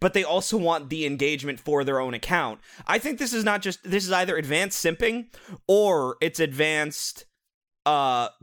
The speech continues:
credit to whoever made this. Like,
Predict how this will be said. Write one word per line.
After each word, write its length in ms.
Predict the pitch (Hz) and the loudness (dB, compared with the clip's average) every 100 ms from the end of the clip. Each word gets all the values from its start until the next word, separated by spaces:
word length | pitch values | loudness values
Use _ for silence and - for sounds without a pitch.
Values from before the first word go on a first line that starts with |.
| - | -12
credit 440 | - 180 170 180 | 0 2 2 -2
to 280 | - 202 170 | -4 0 0
whoever 600 | 156 143 131 120 110 80 - | 2 2 2 0 -4 -6 -8
made 340 | 135 120 117 90 | -2 0 -2 -6
this. 440 | - - - - _ _ _ _ - | -12 -12 -12 -16 _ _ _ _ -2
Like, 400 | 139 135 123 - | 2 4 2 -6